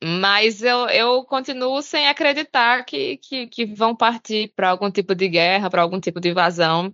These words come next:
Eu acho que vai ser essa coisa, assim, bem, é, é isso, assim, briga de testosterona, mostrar aí quem, quem tem mais poder, quem, quem grita mais alto, quem fala mais grosso.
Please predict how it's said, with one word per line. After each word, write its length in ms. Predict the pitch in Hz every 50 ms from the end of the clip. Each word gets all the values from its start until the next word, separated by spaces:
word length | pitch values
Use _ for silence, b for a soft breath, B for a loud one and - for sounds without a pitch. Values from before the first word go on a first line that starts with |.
| _ -
Eu 120 | 147 156
acho 180 | 160 175 180 -
que 80 | 202
vai 180 | 175 196 190 202
ser 180 | - - 214
essa 280 | 190 196 202 - 247 233
coisa, 380 | 233 - 214 202 202 202 214 208
assim, 340 | 214 - - 220 202 196
bem, 720 | 185 180 208 220 233 254 277 285 277 285 294 294 302 302 - -
é, 560 | - 185 190 190 196 202 202 202 202 175 262 285
é 100 | 277 254
isso, 140 | 254 -
assim, 260 | 240 233 - 220 202 202
briga 280 | 185 226 240 226 247
de 100 | 240 254
testosterona, 1300 | - 247 247 262 - - 233 247 - - 247 247 254 240 214 214 202 185 - _ - 185 175 170 165 165
mostrar 540 | 160 170 175 202 208 - - 220 202 202 214
aí 280 | 226 214 214 208 220
quem, 380 | - - 240 226 233 233 233 233
quem 160 | - 214 208
tem 140 | 208 214 202
mais 200 | 196 190 190 -
poder, 520 | - 190 185 180 185 196 208 226 233 240
quem, 240 | 233 - 233 220 208
quem 160 | - 214 196
grita 260 | 190 208 202 196 202
mais 220 | 202 196 190 190 196
alto, 180 | 196 202 202
quem 140 | - 233 233
fala 200 | - 233 220 220
mais 220 | 226 226 226 233 190
grosso. 460 | 202 190 175 165 170 - 190 185